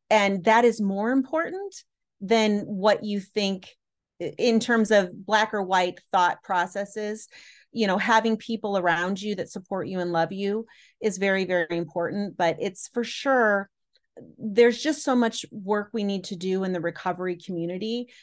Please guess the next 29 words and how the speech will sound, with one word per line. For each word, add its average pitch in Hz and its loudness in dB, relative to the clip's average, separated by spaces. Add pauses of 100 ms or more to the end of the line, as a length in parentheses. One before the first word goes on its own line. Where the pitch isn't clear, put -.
(140)
because 247 -2
it's 247 0
just 254 2
not 214 0
about 180 2 (100)
alcohol. 160 -4
It 190 -4 (100)
truly 226 0
is 190 -2
about 175 0
your 180 -4
relationship 170 -6 (380)
with 180 0 (140)
yourself 170 0
and 180 -6
learning 185 -2
how 170 2
to 175 -12
take 151 -4
care 220 4
of 202 -2
yourself. 180 0 (360)
And 240 0
you 240 2
said 285 2
something 202 -2
that 185 2
I 196 4
often 180 -2